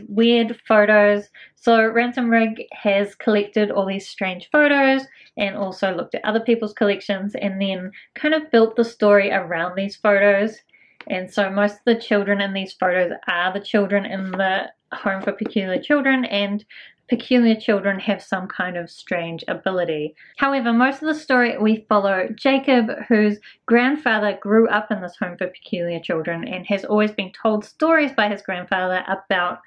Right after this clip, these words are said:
the different peculiar children. But as he got older, he stopped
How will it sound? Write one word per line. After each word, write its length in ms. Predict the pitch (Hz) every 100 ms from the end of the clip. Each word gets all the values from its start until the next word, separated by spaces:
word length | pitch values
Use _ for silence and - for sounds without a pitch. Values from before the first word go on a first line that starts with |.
| - -
the 80 | 135
different 340 | 180 - 175 -
peculiar 500 | 165 - 170 165 160
children. 460 | - 175 170 165 - - -
But 260 | 220 214 - _ _ _ _
as 160 | 233 233
he 80 | 254
got 200 | 240 202
older, 300 | 196 185 180
he 240 | - 202
stopped 360 | - 190 -